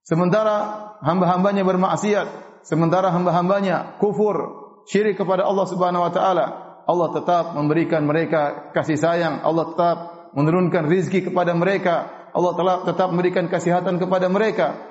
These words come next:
Siapa tahu mereka sadar, lihatlah Fir'aun yang begitu membangkang kepada Allah, bahkan mengaku sebagai Tuhan.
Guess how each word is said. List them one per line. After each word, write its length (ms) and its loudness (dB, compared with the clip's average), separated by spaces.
Siapa 240 0
tahu 160 0
mereka 320 0
sadar, 320 0
lihatlah 400 0
Fir'aun 380 0
yang 240 2
begitu 400 2
membangkang 480 2
kepada 320 0
Allah, 400 0
bahkan 320 -2
mengaku 320 0
sebagai 400 0
Tuhan. 560 -2